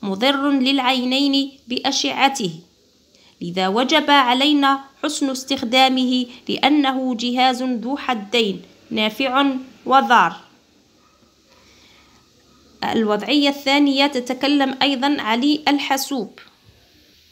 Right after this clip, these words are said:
الحاسوب هو اختراع عظيم وجوده ضروري في كل مكان عمل أو دراسة، يوفر لنا الحاسوب الوقت والجهد،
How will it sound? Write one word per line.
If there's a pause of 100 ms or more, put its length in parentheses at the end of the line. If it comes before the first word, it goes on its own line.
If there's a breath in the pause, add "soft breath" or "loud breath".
(1080 soft breath)
الحاسوب
هو
اختراع
عظيم (140 loud breath)
وجوده
ضروري
في
كل
مكان (260 loud breath)
عمل
أو
دراسة، (440 soft breath)
يوفر
لنا
الحاسوب (240)
الوقت
والجهد،